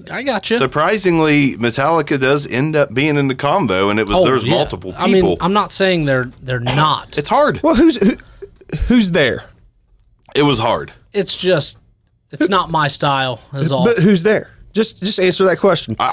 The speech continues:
Speaker 2: I
Speaker 3: There's
Speaker 2: tried,
Speaker 3: where
Speaker 2: I
Speaker 3: your
Speaker 2: tried
Speaker 3: problem
Speaker 2: to look. The
Speaker 3: Even if you,
Speaker 2: Doors.
Speaker 3: even if you liked Nickelback, they're Canadian. You know what I mean? Like, there's,
Speaker 1: Yeah.
Speaker 3: there's no, there's so many bands that are
Speaker 1: Who
Speaker 3: international.
Speaker 1: would have said
Speaker 2: Who would have
Speaker 1: Nickelback?
Speaker 2: said that?
Speaker 1: You.
Speaker 3: Lambert.
Speaker 2: Sarah Wall, that's who. Someone I work with. She would have said Nickelback,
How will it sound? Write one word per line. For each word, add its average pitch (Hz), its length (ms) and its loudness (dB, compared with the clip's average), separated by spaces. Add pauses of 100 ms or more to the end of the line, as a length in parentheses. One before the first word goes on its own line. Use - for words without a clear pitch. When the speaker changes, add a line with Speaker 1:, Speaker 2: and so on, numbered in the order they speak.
(140)
Speaker 2:
I 165 60 0
Speaker 3:
There's 151 60 -8
Speaker 2:
tried, - 260 2
Speaker 3:
where 240 100 2
Speaker 2:
I - 60 2
Speaker 3:
your 175 60 -2
Speaker 2:
tried 208 100 2 (140)
Speaker 3:
problem - 20 -2
Speaker 2:
to 131 80 2
look. 104 240 0
The - 120 -2
Speaker 3:
Even 339 140 4
if - 100 4
you, 147 140 4
Speaker 2:
Doors. 147 480 -2
Speaker 3:
even 269 180 4
if 233 140 2
you 226 80 4
liked 202 240 2
Nickelback, 151 840 4
they're 180 220 2
Canadian. 202 640 2
You 147 100 4
know 208 120 4
what - 140 2
I 220 40 4
mean? 226 240 4
Like, 180 140 2
there's, 196 200 2
Speaker 1:
Yeah. 147 100 0
Speaker 3:
there's 220 220 2
no, 247 360 4 (500)
there's 240 200 0
so 254 240 2
many 240 240 4
bands 208 380 4
that 190 120 4
are 175 100 2
Speaker 1:
Who 180 100 2
Speaker 3:
international. 175 760 2
Speaker 1:
would 196 120 2
have 151 160 -4
said 117 260 -6
Speaker 2:
Who 131 220 -2
would 80 100 -6
have 85 100 -8
Speaker 1:
Nickelback? 95 60 -6
Speaker 2:
said 85 220 -12
that? - 840 -18
Speaker 1:
You. 113 300 -6
Speaker 3:
Lambert. 147 300 2
Speaker 2:
Sarah 135 320 2
Wall, 90 420 -2
that's 87 260 -4
who. 78 180 -8
Someone 95 300 -2
I 87 80 -2
work 82 280 -2
with. 78 260 -4
She 110 140 -4
would 95 100 -2
have 87 140 -4
said 82 160 -6
Nickelback, 85 520 -12